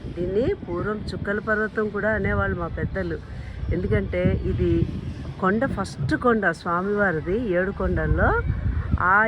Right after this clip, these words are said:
ఏడు కొండల్లో ముందు కనిపిస్తుంది చూడండి చిన్నగా, అది మొదలనమాట. అలిపిరి దగ్గర శ్రీవారి పాదాలు. ఆ, అక్కడి నుంచి స్టార్ట్ అయ్యి అలా పైకి వెళ్తుంటే అది శంకు చక్రాలు, నామాలు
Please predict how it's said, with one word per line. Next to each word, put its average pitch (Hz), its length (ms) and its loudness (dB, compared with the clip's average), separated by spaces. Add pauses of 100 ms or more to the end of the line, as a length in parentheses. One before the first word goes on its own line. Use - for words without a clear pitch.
(160)
ఏడు 233 220 4
కొండల్లో 240 400 0 (100)
ముందు 220 220 0 (100)
కనిపిస్తుంది 214 540 -6
చూడండి 208 400 -4
చిన్నగా, 196 500 0 (680)
అది 202 120 0 (100)
మొదలనమాట. 202 680 2 (960)
అలిపిరి 214 480 -2
దగ్గర 190 260 0 (160)
శ్రీవారి 196 500 0 (100)
పాదాలు. 170 440 0 (720)
ఆ, 160 60 0 (280)
అక్కడి 208 300 -2
నుంచి 240 240 -4
స్టార్ట్ 208 320 0
అయ్యి 262 160 0
అలా 214 160 2 (240)
పైకి 190 280 -2
వెళ్తుంటే 190 460 -2 (680)
అది 165 220 -4 (260)
శంకు 240 360 2
చక్రాలు, 220 480 2 (120)
నామాలు 175 520 0